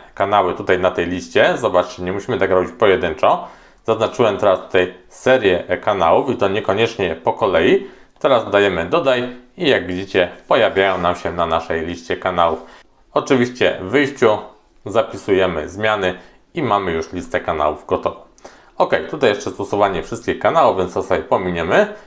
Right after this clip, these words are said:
Przejdźmy sobie do kolejnej zakładki, zakładki system. I pierwsza opcja to są oczywiście wybór języków, język menu,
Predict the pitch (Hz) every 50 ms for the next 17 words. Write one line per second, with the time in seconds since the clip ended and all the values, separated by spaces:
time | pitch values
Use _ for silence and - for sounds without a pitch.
0 | - _ - - 170 160 135 120 120 - 104 104 107 95 82 - - - - -
1 | - 87 87 90 87 87 82 78 78 80 - 110 117 123 - - - 101 82 85
2 | - - 92 92 - - 87 80 - - 92 85 - - 104 131 170 175 - -
3 | - - - _ - _ _ - - - 147 139 - - 139 131 127 127 - 123
4 | - 110 - - 107 95 92 - 98 - - 90 87 85 85 - - 87 87 -
5 | - - 85 80 90 - - 85 87 82 80 - - 98 98 107 107 98 90 87
6 | 82 - 90 80 95 101 95 87 87 85 - - 92 104 131 139 131 117 107 107